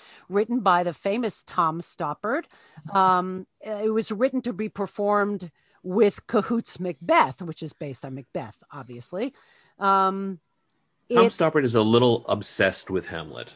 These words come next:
Speaker 1: He certainly is. Oh, my God. Um, it condenses the original Hamlet, including all the best-known scenes, into approximately <laughs> thirteen minutes, <laughs>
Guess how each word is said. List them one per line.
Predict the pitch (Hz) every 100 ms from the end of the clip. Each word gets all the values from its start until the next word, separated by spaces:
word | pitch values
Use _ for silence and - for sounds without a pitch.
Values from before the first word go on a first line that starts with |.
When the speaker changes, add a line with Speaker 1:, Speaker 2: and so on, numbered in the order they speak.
| _
Speaker 1:
He | - 262 294
certainly | - - - - 302 359 262 180 175 185
is. | 277 339 -
Oh, | 262
my | 320 202 175
God. | 254 277 156 - - - -
Um, | 233 226 220 214 - _ _ _ -
it | 262
condenses | 277 247 285 349 311
the | 254
original | 220 220 226 196
Hamlet, | 214 214 214
including | 202 196 220 214
all | 202
the | 185
best-known | 185 180 202 202
scenes, | 220 208 196
into | 185 196
approximately | 190 - 196 - 202 196 233
<laughs> |
thirteen | - - 233 226 - - 262 262
minutes, | 196 165 233 - - - _ _
<laughs> | -